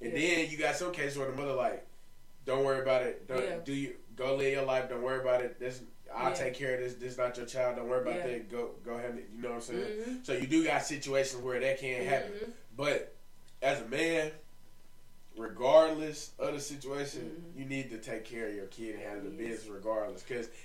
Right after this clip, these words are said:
Speaker 1: you ma-, you made the choice
Speaker 2: Yep.
Speaker 1: to lay with the woman,
Speaker 2: Yep.
Speaker 1: so you gotta handle business. That's
Speaker 2: Yep.
Speaker 1: the, that's just a, that's the
Speaker 2: And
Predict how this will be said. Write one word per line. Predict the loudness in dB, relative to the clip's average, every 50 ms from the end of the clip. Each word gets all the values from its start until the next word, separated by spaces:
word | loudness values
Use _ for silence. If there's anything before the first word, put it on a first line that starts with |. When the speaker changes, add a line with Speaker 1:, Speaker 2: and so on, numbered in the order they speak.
| -12
Speaker 1:
you | -10 -8 -6 -6 -6 -4
ma-, | -4 -6 -6 -6 -6
you | -6 -4 -4 -2 2
made | 4 4 6 4 4 2
the | -2
choice | -4 0 2 4 4 4 2 0 -4
Speaker 2:
Yep. | -6 -6 -6 -6 -4
Speaker 1:
to | -2 2
lay | 4 4 4 4
with | 4 2 -2
the | -2
woman, | 0 0 0 0 0 -4 -6 -8 -10
Speaker 2:
Yep. | -6 -6 -4 0
Speaker 1:
so | 0 0
you | 0 0 -2
gotta | -2 0 2 2 2 2 2
handle | 0 -2 -4 -4 -6
business. | -6 -6 -4 -4 -4 -6 -8 -8
That's | -6 -4 -4 -4
Speaker 2:
Yep. | -4 -6
Speaker 1:
the, | -8 -8 -6
that's | -6 -6 -6
just | -8 -12 -12
a, | -14 -14 -14 -14 -16 -16 -16 -10
that's | -2 2 6
the | 6
Speaker 2:
And | 8 8 6 4 2 0